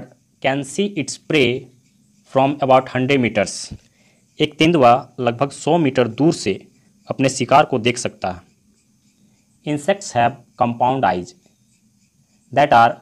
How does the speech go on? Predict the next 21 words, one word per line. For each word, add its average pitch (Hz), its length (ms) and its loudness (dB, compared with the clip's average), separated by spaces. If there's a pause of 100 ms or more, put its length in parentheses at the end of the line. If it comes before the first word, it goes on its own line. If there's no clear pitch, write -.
(280)
made 131 220 2
up 156 100 2 (120)
of 123 160 6
thousands 127 840 -2
of - 100 -12
lenses। 101 400 -4 (1400)
कीड़ों 170 280 6
में 151 260 0
संयुक्त 139 520 -2
आंखें 131 220 0
होती 135 260 -2
है 123 280 -4 (460)
जिसमें 123 280 -2
हजारों 123 480 4
लेंस 120 280 0
लगे 117 160 0
होते 101 260 -4
हैं। 90 280 -14 (560)
They 143 220 -2
see 196 260 -4
easily 151 380 -2